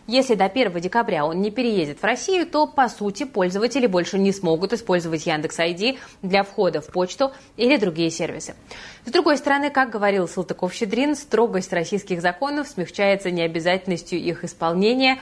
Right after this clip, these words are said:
особенно для компаний, на которые государство сейчас очень рассчитывает. Так что посмотрим, как эта ситуация будет развиваться. Ну и напоследок, друзья, на парочку ваших комментариев давайте отвечу.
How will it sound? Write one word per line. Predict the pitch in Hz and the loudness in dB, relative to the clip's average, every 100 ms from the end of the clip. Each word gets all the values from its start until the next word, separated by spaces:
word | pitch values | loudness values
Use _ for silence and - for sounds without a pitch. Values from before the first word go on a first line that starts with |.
| - - | -10 -4
особенно | 247 311 240 220 233 190 | -2 0 0 2 2 0
для | 160 165 160 | 0 0 0
компаний, | 156 160 151 220 262 254 240 180 | 0 -8 0 0 0 -6 -8 -8
на | 160 190 | -4 -2
которые | 196 160 180 175 | -2 -2 -2 -2
государство | 160 170 151 165 - 170 | -4 -2 -2 -2 -8 -10
сейчас | 175 165 160 - 156 | -8 -6 -6 -6 -8
очень | - 165 - 165 - - | -6 -8 -6 -8 -10 -14
рассчитывает. | 175 156 - - 160 - - - - | -4 -4 -2 -8 -8 -10 -12 -10 -6
Так | - | -6
что | - 285 | -2 -2
посмотрим, | 285 302 254 175 160 170 170 - | 2 0 2 -2 0 -4 -4 -4
как | 190 190 | -4 -2
эта | 202 | -8
ситуация | - 170 170 170 151 | -8 -4 -4 -4 -6
будет | 147 143 | -8 -10
развиваться. | 151 156 143 143 - - - - - | -8 -6 -6 -8 -12 -14 -8 -8 0
Ну | 277 | 2
и | |
напоследок, | 294 294 285 302 226 | 2 2 2 0 0
друзья, | 214 233 254 | 2 2 4
на | 247 233 | 2 2
парочку | 226 226 226 | 0 0 -2
ваших | 208 214 214 | -2 -2 -2
комментариев | 233 220 220 233 190 175 | 0 2 4 4 2 0
давайте | 190 196 190 | 2 2 4
отвечу. | 202 233 302 302 277 | 0 2 0 4 2